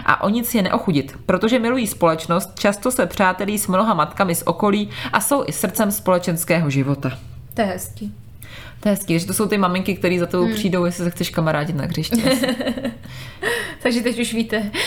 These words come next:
Speaker 2: když za váma přijde nějaká otravná matka, <laughs> že to bude
Speaker 1: Jo,
Speaker 2: pravděpodobně
Speaker 1: lev
Speaker 2: velice.
Speaker 1: si myslím, že je moje tchýně.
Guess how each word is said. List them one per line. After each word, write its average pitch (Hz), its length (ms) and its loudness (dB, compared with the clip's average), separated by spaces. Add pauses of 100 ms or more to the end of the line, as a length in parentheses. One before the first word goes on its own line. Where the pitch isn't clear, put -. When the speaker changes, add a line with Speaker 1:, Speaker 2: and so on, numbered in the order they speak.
(140)
Speaker 2:
když 220 120 0
za 220 60 2
váma 220 240 2
přijde 214 240 -2
nějaká 208 300 2
otravná 202 420 2
matka, 196 320 -2 (240)
<laughs> 233 240 2
že 233 80 -6
to 233 100 0
bude 214 140 6
Speaker 1:
Jo, 226 60 4
Speaker 2:
pravděpodobně 220 480 4
Speaker 1:
lev 190 200 4
Speaker 2:
velice. - 280 -8
Speaker 1:
si - 160 0
myslím, 226 340 2
že 226 100 2
je 220 80 2
moje 226 220 2
tchýně. 160 800 -2